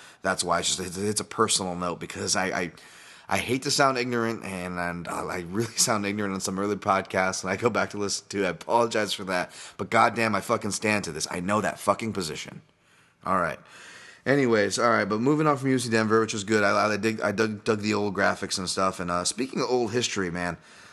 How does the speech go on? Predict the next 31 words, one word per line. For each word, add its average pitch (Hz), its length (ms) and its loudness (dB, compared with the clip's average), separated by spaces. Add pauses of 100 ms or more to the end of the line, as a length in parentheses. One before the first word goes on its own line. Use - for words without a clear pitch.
(140)
um, 101 460 2 (1200)
uh, 92 360 -2 (180)
I, 117 180 2
I - 40 4
believe 208 200 2
I 247 60 4
gave 190 180 0
shots 147 220 2
to 151 60 -4
them 135 100 2
before 123 400 0
and 110 160 0
listed 131 220 0
them 135 80 -2
before, 139 360 -2
but, 113 200 0
uh, 60 180 -2 (200)
I 104 280 -2
know 113 140 0
they 120 100 2
have 113 100 2
a 104 40 -2
lot 98 220 2
on 101 260 -2
the 95 80 -4
Loudmouth 98 600 0
Network 110 400 -6
there, 110 220 2
but, 92 180 0
uh, 82 200 0 (1200)
I, - 260 0